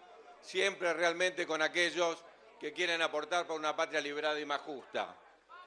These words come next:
Algunos escuchamos cuando este gobierno habla de la herencia, y sería bueno que hubieran asumido ese veinticinco de mayo del dos mil tres, cuando no había nada en este país, y lo primero que hizo Néstor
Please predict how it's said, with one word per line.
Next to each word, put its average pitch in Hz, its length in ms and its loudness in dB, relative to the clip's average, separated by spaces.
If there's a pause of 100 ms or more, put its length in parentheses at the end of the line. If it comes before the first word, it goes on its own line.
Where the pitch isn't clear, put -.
(120)
Algunos 196 840 2 (180)
escuchamos 196 600 4
cuando 180 240 -2
este 190 160 -2
gobierno 185 380 2
habla 170 220 2
de 160 120 0
la 160 80 2
herencia, 156 680 2 (1200)
y 156 100 -8
sería 196 380 4
bueno 208 340 4
que 160 540 4
hubieran 190 340 2
asumido 185 480 0
ese 180 180 -2
veinticinco 165 560 -4
de 165 120 -4
mayo 175 280 -2
del 156 120 0
dos 156 120 0
mil 170 200 -6
tres, 190 180 0
cuando 156 320 -2
no 156 80 0
había 170 240 2
nada 175 300 4
en 165 60 -2
este 165 220 -2
país, 175 460 0 (300)
y 151 100 -6
lo 165 180 0
primero 190 460 6
que 180 80 2
hizo 175 240 2
Néstor 175 500 2